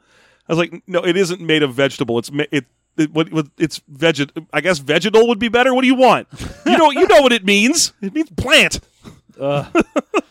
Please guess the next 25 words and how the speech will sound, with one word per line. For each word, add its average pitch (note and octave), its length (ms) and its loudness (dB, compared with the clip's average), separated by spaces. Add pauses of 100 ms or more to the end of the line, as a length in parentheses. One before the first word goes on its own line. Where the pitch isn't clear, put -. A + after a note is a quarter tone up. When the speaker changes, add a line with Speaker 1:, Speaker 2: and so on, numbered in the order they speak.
Speaker 2:
<laughs> - 720 -16
yeah, E3 380 0 (180)
that's F#3+ 180 0
Speaker 1:
Any-, F#3 100 0
Speaker 2:
bad. B2+ 260 -4
Speaker 1:
I'm F#3 100 2
so F#3 140 0
sorry D#3 320 4
for E3+ 140 -4
the D3+ 80 -2
digression. C#3+ 520 -2 (140)
Speaker 2:
Thank C#3 200 -8
you. C#3+ 60 2
Speaker 1:
Uh, C#3+ 140 4
what D#3+ 180 0
else E3+ 160 2
do F#3 80 -6
we E3+ 100 0
need D#3 100 2
to D3 80 -2
get C#3+ 120 -2
into C3+ 260 -2
here? A2 200 -6
Speaker 2:
So, G3+ 540 0
uh, F3+ 580 2